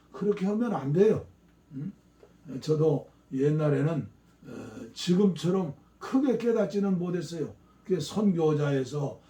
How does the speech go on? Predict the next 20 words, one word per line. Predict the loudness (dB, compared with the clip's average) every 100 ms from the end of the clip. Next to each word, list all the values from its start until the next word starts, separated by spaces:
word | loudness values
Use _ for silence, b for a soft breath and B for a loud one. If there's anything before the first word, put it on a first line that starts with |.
| b b
어, | -14 -6
교회 | 4 4 4
재정의 | 2 2 2 0
육십 | 0 0 -4 -8
프로 | -8 -8 -8 -12 b b
선교하고 | -8 -4 0 2 4 2 -2
구제하는 | -6 -4 0 0 -2
데 | -8 -10
쓰고 | -10 -10 -10 -14 b b b
뭐 | -8 -4 -4 -6 b -2
애쓰고 | 0 0 0 -4 0
힘썼지요. | 0 0 2 2 0 -4
그러나 | -2 -2 -2 -4 b b b
세월이 | -4 0 4 6 4
지난 | 2 0 0 0
뒤에 | 2 2 0 -6 -20 -8
제가 | -2 0
선교사 | -2 -2 -2 -2 -2
갔다 | -2 -4 -8
오고 | -6 -4 -2 -2 -2 -2